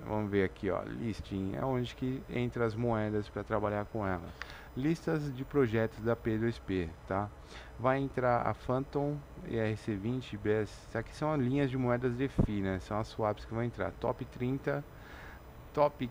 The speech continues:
quinze, deixa eu ver. O que que tá acontecendo? Gere uma lista, consulta, deixa eu ver, não tá falando nada pra mim de bom. Mas aqui, se você quiser dar uma parada e lida com mais calma,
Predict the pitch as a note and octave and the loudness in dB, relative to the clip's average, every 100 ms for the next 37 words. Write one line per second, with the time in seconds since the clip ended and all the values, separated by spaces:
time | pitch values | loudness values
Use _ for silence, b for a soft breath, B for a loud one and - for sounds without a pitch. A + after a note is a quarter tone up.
0 | - B2+ C3+ C#3+ C3+ C3+ C#3 C3+ A#2+ - | -4 -2 2 2 0 0 -2 0 -4 -2
1 | A2+ G#2 A2+ C3 C3+ C#3 C3+ - - - | -2 0 2 2 2 -2 -4 -12 -16 -16
2 | - - - - - - - - - - | -16 -16 -14 -14 -14 -16 -16 -16 -16 -16
3 | - - - - - - - A2+ A2 A2 | -16 -16 -16 -16 -16 -12 -4 -2 0 0
4 | G#2 A2+ G#2+ - C3 C3 A2+ B2+ C3 C3 | 0 -2 -6 -4 -2 0 4 8 8 6
5 | B2 A2+ B2 C3 - A#2+ A#2 - - - | 4 4 0 0 0 -2 -4 -12 -12 -16
6 | - - B2 B2 - C3+ D3 D3 - E2+ | -16 -10 -8 -6 -6 0 0 -2 -2 -2
7 | D2+ A#2 B2+ A#2+ B2+ C#3+ D3 C#3+ C3 C3+ | 0 -2 -2 -2 2 6 6 4 0 -2
8 | B2 B2+ B2+ C3 B2+ B2 B2 A#2+ B2 A#2+ | 0 0 0 0 2 2 2 0 0 0
9 | A#2+ A#2+ A2+ G#2 G2 F#2 - - C#3+ D#3+ | 0 0 0 0 0 -4 -12 -8 -4 -2
10 | D#3+ C#3+ - D3+ C#3 A#2 A#2 A#2 A2+ A#2 | -2 -4 0 -2 -2 -4 0 2 6 6
11 | A#2 A#2 A2+ A2 A2 G#2+ G#2+ G#2+ A2 A#2 | 6 4 4 4 2 2 2 0 2 2
12 | A2+ A2 A#2 A#2 A#2+ - A2+ A#2+ B2 B2 | 2 0 0 2 0 -2 0 0 0 -2